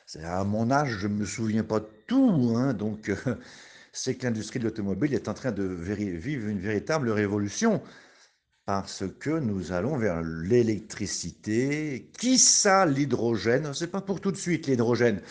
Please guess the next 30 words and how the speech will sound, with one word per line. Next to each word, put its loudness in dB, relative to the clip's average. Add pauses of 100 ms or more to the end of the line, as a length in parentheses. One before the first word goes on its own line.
(280)
On -2
voit 2
bien 2
que, -2
euh, 4 (500)
dans 2
ce, 0 (260)
dans 0
le 0
milieu 2
de 4
l'automobile, 0
on 0
a 2
plutôt 0
intérêt, 2
on 2
a 2
plutôt -2
envie 2
d'aller 2
vers -2
l'électrique 0
plutôt -2
que -2
vers 0
l'hydrogène. 4
Ça, 0
c'est 2
encore -2